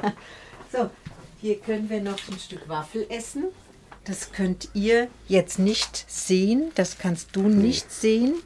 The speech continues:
Speaker 1: Aber ich
Speaker 2: Ja
Speaker 1: esse
Speaker 2: doch,
Speaker 1: auch noch
Speaker 2: vielleicht
Speaker 1: mal.
Speaker 2: machen wir,
Speaker 1: Mm.
Speaker 2: machen wir eine Vorzeigewaffel, die wir auf Instagram posten.
Speaker 1: Oh, das können wir machen mit der folgenden, mit der nächsten, ja. Also die ist auf alle Fälle sehr locker,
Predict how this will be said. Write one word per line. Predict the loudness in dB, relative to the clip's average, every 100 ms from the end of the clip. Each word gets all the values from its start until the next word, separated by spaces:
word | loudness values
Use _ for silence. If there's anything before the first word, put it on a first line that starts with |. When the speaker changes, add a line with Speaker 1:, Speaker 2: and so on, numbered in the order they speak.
| -14 -20 -20 -20 -20 -4
Speaker 1:
Aber | -2 0 0
ich | -2 -6
Speaker 2:
Ja | -2
Speaker 1:
esse | 0
Speaker 2:
doch, | 2
Speaker 1:
auch | 0 0
noch | 0
Speaker 2:
vielleicht | 2 0
Speaker 1:
mal. | 0
Speaker 2:
machen | 2 4
wir, | 6 6 4 -6 -20 -20 -20 -20 -20 -20 -6 0
Speaker 1:
Mm. | 4
Speaker 2:
machen | 6 10 12
wir | 12
eine | 12 12 12 8
Vorzeigewaffel, | 10 10 12 10 10 10 6 6 4
die | 6 8
wir | 8
auf | 6 0
Instagram | 2 0 0 -4 -2
posten. | -2 -2 -4 -16 -20 -20 -4 4
Speaker 1:
Oh, | 6
das | 6 0 -2
können | 0
wir | 2 0
machen | 0 -2 -2
mit | -4 -2
der | -2 -2
folgenden, | 0 0 0 0 -2 -4
mit | -4
der | -4
nächsten, | -2 -4 -6 -10 -6 -4
ja. | -4 -6 -12 -20 -8 -2
Also | 0 0
die | 0
ist | -2
auf | -2 0
alle | 0 0
Fälle | 0 0
sehr | 0 2
locker, | 2 0 0 -2